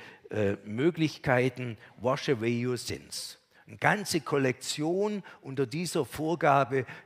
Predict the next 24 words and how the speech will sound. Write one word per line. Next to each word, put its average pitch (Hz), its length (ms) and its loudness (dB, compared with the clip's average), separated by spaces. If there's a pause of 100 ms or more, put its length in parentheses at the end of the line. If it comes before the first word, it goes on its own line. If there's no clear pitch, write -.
(120)
damit 131 480 4
kannst 123 300 -4
du 120 40 -10
deine 104 320 -4
Sünde 107 560 -4 (360)
abwaschen. - 640 -4 (880)
Was - 220 -6
mich 127 120 -6
jetzt 131 220 0
sehr 180 260 0 (360)
bewegt 143 560 0
hat 95 120 0 (360)
in, 120 180 -12
in 127 180 -8
der 113 100 -2
letzten 143 500 -6
Zeit, 151 500 0 (640)
wie, 135 380 -6
wie 131 120 -2
sehr 165 420 -2
das 160 260 -4
doch 160 260 -4
präsent 165 680 -2
ist, - 360 -6